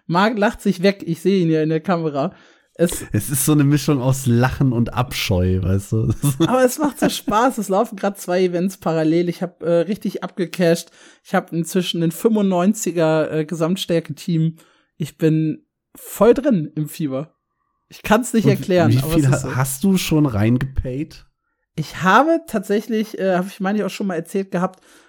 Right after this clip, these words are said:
Speaker 1: ein Battle Pass für elf neunundneunzig, äh, gecasht.
Speaker 2: Mhm.
Speaker 1: Da war
Speaker 2: Bis
Speaker 1: genau,
Speaker 2: jetzt.
Speaker 1: ja, genau. Da war genau der Spieler drin, äh, den ich halt brauchte für, für meine Upgrades am Ende in der Paid-Version.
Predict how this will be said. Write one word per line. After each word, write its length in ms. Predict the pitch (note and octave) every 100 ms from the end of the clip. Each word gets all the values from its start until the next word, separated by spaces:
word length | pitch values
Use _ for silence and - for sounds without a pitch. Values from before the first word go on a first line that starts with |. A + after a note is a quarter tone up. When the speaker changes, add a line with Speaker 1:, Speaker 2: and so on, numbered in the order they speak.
| _ _
Speaker 1:
ein 500 | E3 G3 A3+ A#3 G#3+
Battle 240 | G#3 G3 F3+
Pass 340 | F#3 E3+ E3+
für 140 | -
elf 200 | D#3 E3+ F3
neunundneunzig, 840 | D#3+ D#3+ D3+ D3+ - D3+ D3 - -
äh, 240 | C#3 C#3
gecasht. 580 | C#3 C3+ D3+ B2 - - _ _ _ _ _ _ _
Speaker 2:
Mhm. 420 | - A2+ B2+ C3+ - -
Speaker 1:
Da 220 | - D#3+ D#3+
war 220 | E3 F3
Speaker 2:
Bis 100 | F3
Speaker 1:
genau, 440 | F3 F3 F#3 G3+
Speaker 2:
jetzt. 120 | G3+ - -
Speaker 1:
ja, 200 | F3+ F3
genau. 340 | D3+ A#2 - _
Da 160 | E3 D#3
war 120 | E3
genau 280 | F3 F3 F#3+
der 280 | F3+ F#3
Spieler 440 | G#3 - G3 F#3 F3
drin, 560 | E3+ E3 E3+ E3+ F3+ - _ _ _
äh, 240 | D#3+ D#3+ D#3
den 240 | D#3 D#3+
ich 120 | E3+
halt 160 | D#3+ -
brauchte 480 | D3 D#3 D#3 D#3+ D3+
für, 280 | - D3+
für 160 | D3 D#3+
meine 240 | D3 D3
Upgrades 540 | C#3+ - D3+ C#3 C#3 -
am 140 | C3
Ende 380 | B2 C3+ C#3 E3 _ _
in 80 | D3+
der 100 | C#3+
Paid-Version. 720 | C#3+ D3+ C#3 C3+ C3 C#3 D3+